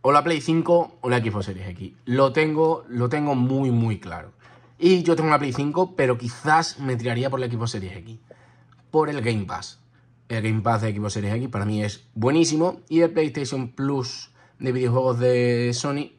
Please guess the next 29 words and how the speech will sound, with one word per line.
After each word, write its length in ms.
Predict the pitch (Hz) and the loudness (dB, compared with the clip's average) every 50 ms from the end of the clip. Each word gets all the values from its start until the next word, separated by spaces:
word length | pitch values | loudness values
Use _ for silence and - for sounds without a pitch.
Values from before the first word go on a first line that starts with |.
| - - _ | -14 -12 _
está 500 | - 117 117 - - - _ 131 127 131 | -6 -4 -4 -4 -8 -8 _ -2 -2 -2
bien, 460 | 127 127 131 135 135 135 139 131 - - _ | -2 -2 -2 -2 -2 -2 -2 -4 -8 -14 _
pero 320 | - 117 107 104 104 98 95 | -4 -4 -2 -2 -4 -4 -4
para 220 | 104 98 98 95 | -4 -4 -4 -4
mí 420 | 98 104 107 107 107 110 110 110 | -4 -2 -2 -2 -2 0 0 -2
es 100 | 110 98 | -2 -2
algo 220 | 101 107 104 104 101 | -2 -4 -4 -4 -2
caro 460 | 101 117 117 113 117 117 120 120 120 | 0 0 2 2 2 2 2 2 2
y 500 | 117 104 101 98 90 87 80 69 90 95 - - - - - _ _ _ _ _ _ | 2 0 -2 -4 -8 -10 -14 -14 -16 -18 -20 -20 -20 -20 -20 _ _ _ _ _ _
creo 360 | - 113 107 113 113 117 117 | -6 -4 -2 0 2 2 2
que 120 | 113 123 | 2 0
deberían 1300 | 110 101 101 92 95 98 101 101 104 104 107 107 107 107 107 104 104 101 101 98 95 95 92 90 90 87 - _ - - - _ _ _ _ _ - | 0 0 -2 -2 -4 -4 -4 -2 -2 -2 -2 -2 -2 -2 -2 -2 -2 -2 -4 -4 -4 -6 -8 -8 -10 -12 -14 _ -20 -20 -20 _ _ _ _ _ -10
de 120 | 98 98 | -6 -6
ajustar 440 | 101 92 101 92 - 107 101 98 95 | -4 -4 -4 -6 -4 -4 -4 -4 -4
eso 120 | 95 - | -6 -10
un 100 | 92 85 | -12 -14
poco. 240 | 85 80 - - 104 - - - - _ | -14 -16 -16 -16 -18 -18 -20 -20 -18 _
Entonces 300 | - 139 147 147 143 139 | -6 -2 -2 0 0 0
mi 80 | 147 143 | -2 -4
opinión 320 | 135 147 147 151 147 143 | -4 -2 -2 -2 -2 0
es 200 | 139 139 135 131 | 0 0 0 -2
que 280 | 131 - 110 104 104 - | -4 -6 -6 -6 -6 -8
si 160 | - - 127 123 | -8 -6 -4 -2
no 120 | 131 139 | -2 -2
tenéis 260 | 151 147 139 135 131 | -2 -2 -2 -2 -2
ninguna 1040 | 123 120 117 117 117 117 113 113 113 113 113 113 117 131 139 139 139 139 131 127 117 | 0 0 2 2 2 2 2 2 2 0 0 0 0 0 0 0 0 0 0 -2 0
de 100 | 113 120 | 0 -2
estas 240 | 117 117 120 117 110 | -2 -2 -4 -8 -8
cosas, 460 | - - 120 117 123 127 123 123 120 | -6 -6 -6 -4 -2 -4 -4 -4 -6